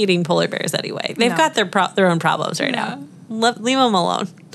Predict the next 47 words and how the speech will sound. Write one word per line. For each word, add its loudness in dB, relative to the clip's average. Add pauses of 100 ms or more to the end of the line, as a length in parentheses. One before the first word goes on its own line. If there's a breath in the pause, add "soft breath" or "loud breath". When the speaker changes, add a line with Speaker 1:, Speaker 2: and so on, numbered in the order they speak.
(880 loud breath)
Speaker 2:
But -8
also 0
they're 4
not 4
eating -4
seals -4
anymore -8
so -6
Speaker 1:
Mm. -2
Speaker 2:
much -4
because -6
the -8
seals -2
are -4
too -6
hard -4
to -10
get -4
to, -8
so -10
they're -6
turning -8
to -10
caribou, -6
which -8
is -8
not -2
an -6
appropriate -6
food -6
source -6
for -14
them -8
'cause -12
it's -8
higher -4
in -8
protein -4
than -4
in -6
fat -2
when -8
they -4
really -2
need -6
the -12
fat. -4